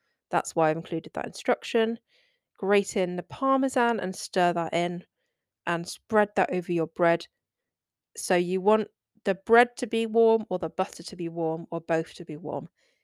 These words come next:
If they're both cold, it will not spread very well. Um, and then, yeah, that's it. Um, it s-, keeps nicely for a couple of days. It freezes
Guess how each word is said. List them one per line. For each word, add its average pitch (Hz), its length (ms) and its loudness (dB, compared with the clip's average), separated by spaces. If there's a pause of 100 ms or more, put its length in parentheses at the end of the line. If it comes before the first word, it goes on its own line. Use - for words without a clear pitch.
(200)
If 208 260 -2
they're 190 120 0
both 175 260 -2
cold, 240 480 2
it 196 140 -4
will 180 140 -6
not 175 220 -10
spread - 320 -4
very 131 160 -4
well. - 260 -8 (760)
Um, 160 400 -4 (1400)
and 202 220 2
then, 196 360 2 (300)
yeah, 233 440 2
that's - 280 -2
it. 381 300 2 (720)
Um, 190 440 -2 (640)
it - 180 -4
s-, - 260 -12 (100)
keeps - 440 -8
nicely 196 640 -4
for 170 220 -8
a 165 60 -6
couple - 240 -10
of - 60 -6
days. 220 520 2 (640)
It - 140 -10
freezes 208 560 -2